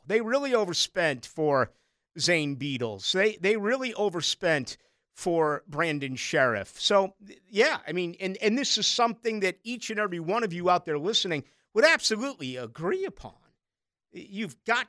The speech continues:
to fix that offensive line if you are really going to be a legitimate player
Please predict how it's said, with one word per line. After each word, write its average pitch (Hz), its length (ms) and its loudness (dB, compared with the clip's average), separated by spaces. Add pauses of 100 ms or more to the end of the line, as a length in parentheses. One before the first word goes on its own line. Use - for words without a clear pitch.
(120)
to 180 80 -12
fix - 320 -4
that 160 200 0
offensive 151 600 -2
line 135 420 0
if 120 200 -12
you 127 160 -6
are 120 100 -6
really 165 560 -4
going 131 320 -4
to 127 120 -14
be 113 420 -6 (380)
a 131 100 -6
legitimate 127 840 -2
player 127 540 0